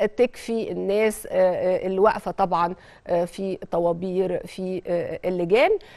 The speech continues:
المستشار حازم البدوي رئيس، آه، الهيئة الوطنية للانتخابات قال إنه نسب المشاركة في الانتخابات دي فاقت أي انتخابات حصلت قبل كده في اليومين الأول والتاني. رئيس الهيئة توقع إنه انتخابات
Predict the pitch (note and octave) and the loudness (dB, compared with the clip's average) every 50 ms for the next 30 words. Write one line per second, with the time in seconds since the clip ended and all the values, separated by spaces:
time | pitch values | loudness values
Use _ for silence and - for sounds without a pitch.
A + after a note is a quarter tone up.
0 | - - - F3+ F#3 - G3+ F#3+ - G#3+ G#3 G#3 - - G#3 G#3 F#3+ F#3 F3+ F3 | -14 -8 -6 -6 -6 -4 -6 -4 -2 0 -2 0 0 0 0 0 0 0 -2 -2
1 | E3+ F3 G3 G3+ G3 G3+ G3 G3+ G3 - F#3+ F3 - - F3+ G#3 G3+ - - - | -2 0 0 2 2 2 2 2 0 -2 -4 -4 -4 -4 -4 -4 -4 -4 -6 -10
2 | - - D#3+ D#3 - - E3+ F3+ G3+ G3 F#3 - F3+ F3 E3+ F3 - F3+ F#3+ F#3+ | -8 -6 -6 -6 -6 -6 -6 -2 -2 -2 0 0 -2 -2 -2 -2 -4 -4 -2 -2
3 | G3 F3+ E3+ E3 - F3 - F#3 E3+ - G3+ A3+ A3 A3 - - G3 G#3 G3+ - | -2 -2 -4 -6 -8 -8 -6 -6 -4 0 0 0 0 -2 -4 -2 -2 -2 -2 -2
4 | - G3+ G#3 G#3 G3+ G#3 G#3 - - - - _ - G3+ C4+ D#4+ - D4+ A3+ G#3 | -4 -4 -2 0 -2 -2 -2 -4 -18 -20 -18 _ 2 2 2 2 2 -2 -2 -2
5 | G#3 G3 G3 G3 - G#3+ G#3 F#3+ F3+ - F3+ - - F3 F3+ - F#3+ F3+ - F#3+ | -2 -4 -4 -4 0 0 0 0 -2 -6 -8 -8 -6 -8 -6 -6 -6 -4 -4 -4
6 | F3+ G3+ A3 G#3+ G#3+ - - F3 F#3 B3+ C#4 B3+ - A#3+ A3+ A#3 A#3 A3+ - - | -2 -2 -4 -4 -6 -8 -12 -8 -4 -4 -4 -2 0 2 4 4 4 2 2 -2
7 | A3 G#3 - - - - G3+ A#3 A3+ A3 G#3 G3+ - F#3+ - G3 F3+ F3 G3+ G#3 | -4 -4 -4 -6 -4 0 0 0 2 0 -2 -2 -4 -6 -4 -4 -4 -2 -2 -4
8 | G#3 - - - G#3 G#3 G3 - G3 F#3+ F#3 - - - F3 E3+ E3+ E3+ F3 - | -4 -6 -8 -4 -4 -4 -2 -2 -4 -6 -6 -8 -8 -8 -8 -6 -6 -8 -6 -4
9 | G3+ G3 F3+ G3 F#3+ - - - - - - - - F#3+ F#3 F3 F3 F3+ F#3+ G3 | -4 0 0 0 0 -2 -6 -20 -20 -20 -12 -6 -4 -2 0 0 0 2 4 4
10 | G3 G3+ G3 - - - - - - F3 - - - F#3+ F#3+ F#3+ F#3+ F#3 F#3 F3+ | 4 4 2 -4 -10 -14 -6 -2 -2 -2 0 2 2 4 4 4 4 2 2 -2
11 | - - F3 F#3 F#3+ - F3+ - - - A#3 C#4 D#4+ F4 F4 F4 F4 D4+ - - | -4 -2 -2 -2 0 -2 -4 -4 2 4 4 4 4 4 2 2 0 0 -2 -4
12 | - - F#3+ - G3 F3+ G#3+ G3 - F#3+ - F3 E3 - - - F#3 - F3 F3+ | -4 -4 -4 -6 -6 -6 -4 -4 -4 -4 -2 0 -2 -2 0 -2 -2 -2 -2 -4
13 | F#3 F#3 F#3 - F3+ E3+ - - F3+ E3 E3+ F#3 F#3 | -4 -4 -6 -6 -8 -12 -10 -8 -8 -4 -4 -4 -4